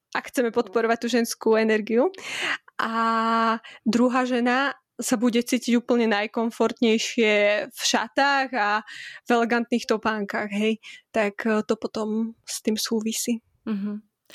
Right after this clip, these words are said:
Speaker 2: Takže nenanúcovať ako keby len ten svoj, e, osobný pohľad na, povedzme, na tie trendy, ale je dôležité určite pri tvojej práci prihliadať na osobnosť toho klienta,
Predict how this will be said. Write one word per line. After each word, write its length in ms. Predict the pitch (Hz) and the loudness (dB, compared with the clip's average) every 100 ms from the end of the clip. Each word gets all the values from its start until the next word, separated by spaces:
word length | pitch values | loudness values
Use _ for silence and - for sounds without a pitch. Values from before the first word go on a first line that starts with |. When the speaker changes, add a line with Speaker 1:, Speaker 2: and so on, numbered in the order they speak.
| - - | -20 -6
Speaker 2:
Takže 260 | 226 202 233 | -6 -2 0
nenanúcovať 1040 | 233 240 220 208 - 180 185 196 202 - | 2 2 0 -2 -4 -4 0 -2 -4 -12
ako 180 | 196 196 | -10 -10
keby 320 | - 202 202 202 | -6 -4 -2 0
len 220 | 196 202 196 _ | 0 -2 -6 _
ten 280 | - 196 202 | -6 -4 -4
svoj, 640 | - 196 196 196 190 196 | -6 -6 -4 -2 -2 -4
e, 40 | - 185 185 180 180 185 | -6 -6 -4 -4 -6 -8
osobný 640 | 202 - 208 202 196 190 196 | -10 -6 -6 -4 -6 -6 -10
pohľad 580 | - 208 208 190 185 190 | 2 2 4 2 2 -2
na, 160 | 190 180 | -8 -6
povedzme, 440 | 180 185 180 196 185 | -8 -10 -8 -8 -6
na 140 | 180 | -8
tie 160 | 180 190 | -8 -10
trendy, 680 | - 226 214 208 196 190 190 - - - | -2 0 2 2 0 -2 -6 -20 -20 -8
ale 320 | - 190 185 | -2 0 0
je 220 | 185 185 185 - _ | 0 -2 -4 -6 _
dôležité 720 | 196 190 202 185 180 170 180 - | -12 -2 0 0 -4 -6 -6 -4
určite 460 | 190 - 202 - | -6 -6 -8 -10
pri 220 | - 185 | -8 -10
tvojej 320 | 185 196 180 180 | -6 -4 -4 -4
práci 400 | - 180 - 208 | -2 -2 -4 -4
prihliadať 760 | - 214 202 185 180 165 - | 4 4 4 -2 -2 -6 -8
na 140 | - 175 | -14 -8
osobnosť 720 | 190 - 175 175 185 - - | -8 -6 -8 -8 -12 -14 -14
toho 220 | - 185 185 | -8 -6 -6
klienta, 680 | - 196 180 185 190 175 | -4 -4 -2 -4 -6 -8